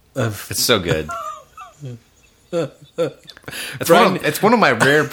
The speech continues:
Speaker 2: <laughs> it's one of my rare pleasures in life.
Speaker 1: Brian needs a moment here. He's
Speaker 2: <laughs> I, I seriously,
Speaker 1: looking off in the
Speaker 2: I
Speaker 1: distance
Speaker 2: was
Speaker 1: wistfully.
Speaker 2: I seriously, I need,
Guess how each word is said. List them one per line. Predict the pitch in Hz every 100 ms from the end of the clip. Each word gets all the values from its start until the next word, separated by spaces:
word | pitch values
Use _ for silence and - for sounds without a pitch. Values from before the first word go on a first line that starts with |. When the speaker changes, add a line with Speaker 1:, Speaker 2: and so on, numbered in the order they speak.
| -
Speaker 2:
<laughs> | - 156
it's | 165 139 - 156 -
one | 196
of | 220
my | 151
rare | 120 131 160
pleasures | - 151 151 127 135 131
in | 110 -
life. | 117 - - 135 - - - - 269 240
Speaker 1:
Brian | - 208 208 214
needs | 208 165
a | 165
moment | 160 165 160
here. | 131 120 127
He's | 143 156
Speaker 2:
<laughs> |
I, | 185 202 -
I | 220
seriously, | 233 - 320 370 202
Speaker 1:
looking | 196 196
off | 175 175
in | 190
the |
Speaker 2:
I | 160
Speaker 1:
distance | 170 226 262 247
Speaker 2:
was | 147
Speaker 1:
wistfully. | 170 - 156 139 139 143
Speaker 2:
I | 185
seriously, | - - 311 302 233
I | 156
need, | 175 226 185